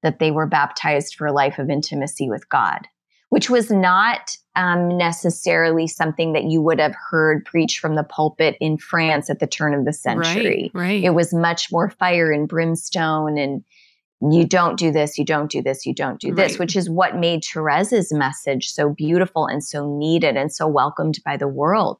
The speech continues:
Speaker 1: the merciful
Speaker 2: Right.
Speaker 1: love of God.
Speaker 2: Right.
Speaker 1: Well, Saint, Saint Elizabeth had a very similar message, but hers was particularly to laity because she had extensive correspondence with laity from the convent.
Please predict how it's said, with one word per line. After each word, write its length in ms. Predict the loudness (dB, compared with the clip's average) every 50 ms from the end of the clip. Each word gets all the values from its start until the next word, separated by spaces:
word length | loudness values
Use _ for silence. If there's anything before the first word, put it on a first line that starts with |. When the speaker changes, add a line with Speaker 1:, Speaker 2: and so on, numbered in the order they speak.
| _
Speaker 1:
the 60 | -2
merciful 540 | 0 0 0 0 0 0 -2 -2 0 0 0
Speaker 2:
Right. 40 | 2
Speaker 1:
love 160 | 2 0 0 0
of 140 | -2 -2
God. 380 | -2 -2 -2 0 -2 -2 -4 -4 -6 -6
Speaker 2:
Right. 600 | -6 -4 -4 -4 -4 -4 -6 -8 -12 -16 -18 -18 _ _ _ 0
Speaker 1:
Well, 120 | 0 2
Saint, 220 | 2 2 0 0 -2 -6 -12 -4
Saint 220 | 0 2 2 4
Elizabeth 320 | 4 4 2 2 2 0 0
had 80 | 0
a 60 | 0 2
very 200 | 2 2 2 2
similar 440 | 0 -2 -2 -2 0 0 0 2 2
message, 540 | 2 0 0 -2 -2 -2 0 0 -2 -2 -2
but 140 | -4 -4
hers 360 | -4 -2 0 2 2 2 2 0
was 140 | -2 -2
particularly 1200 | -2 -2 -4 -4 -2 -4 -6 -4 -2 0 0 2 2 2 2 2 2 2 2 2 2 2 0 -2 -6 _ _ _ _ _ _ _ _ _ _ -8
to 240 | -4 0 2 4 4
laity 580 | 6 4 4 4 4 6 6 6 4 4 4
because 300 | 2 2 0 0 -2 -4
she 180 | -2 0 0 0
had 200 | 0 0 0 0
extensive 840 | 0 -2 -4 -8 -10 -8 -2 0 2 2 2 2 2 0 -2 -2 -2
correspondence 1120 | -2 -2 0 2 2 0 0 -2 -2 0 0 2 0 0 0 0 0 0 0 -2 -4 -6
with 260 | -4 -2 -2 -2 -2 _ -4
laity 760 | 0 2 2 4 4 4 4 4 2 2 2 2 2 0 -2 -8 _ _ _ _ _ _ -2
from 180 | 2 2 4 4
the 80 | 2
convent. 520 | 2 0 0 0 0 0 0 -2 -4 -6